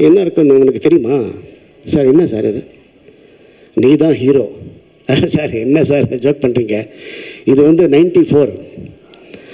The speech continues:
அந்த படம் தான் தமிழ்ல லக்கி மேன், கார்த்திக் ஹீரோ. அந்த கார்த்திக் படத்துல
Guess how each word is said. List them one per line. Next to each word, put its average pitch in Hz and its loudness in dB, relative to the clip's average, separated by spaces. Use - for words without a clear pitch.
அந்த 156 2
படம் 156 2
தான் 139 0
தமிழ்ல 139 2
லக்கி 143 2
மேன், 113 -2
கார்த்திக் 139 -2
ஹீரோ. 101 -2
அந்த 214 2
கார்த்திக் 202 -2
படத்துல 175 0